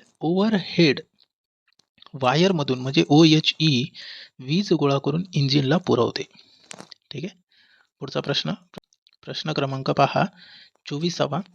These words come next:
निळा लिंबू, ब्लू लेमन कोणत्या रासायनिक प्रक्रियेमुळे निळा होतो? या प्रश्नाचं उत्तर पर्याय क, नैसर्गिक रंगद्रव्यामुळे निळा लिंबू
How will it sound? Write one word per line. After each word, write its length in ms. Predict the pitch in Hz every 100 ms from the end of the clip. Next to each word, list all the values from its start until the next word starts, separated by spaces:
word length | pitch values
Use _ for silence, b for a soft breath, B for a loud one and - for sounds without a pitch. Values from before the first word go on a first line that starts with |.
| B B B -
निळा 280 | 143 151 190
लिंबू, 320 | 160 143 156
ब्लू 260 | 139 147 190
लेमन 340 | 147 120 180
कोणत्या 420 | - - 160 185
रासायनिक 400 | 151 - 151 165
प्रक्रियेमुळे 600 | - 135 139 139 131 147
निळा 400 | 190 - 135 127
होतो? 300 | 117 113 - - _ _ _ _ _ _ b b b
या 40 | 147
प्रश्नाचं 420 | 143 - 151 151
उत्तर 320 | 170 - 135
पर्याय 300 | - 135 139
क, 120 | 139
नैसर्गिक 720 | 175 127 127 151 180 180 185
रंगद्रव्यामुळे 920 | 143 135 160 175 139 123 123 127 123 120 - B B B B B -
निळा 360 | 143 151 185
लिंबू 420 | 170 143 131 170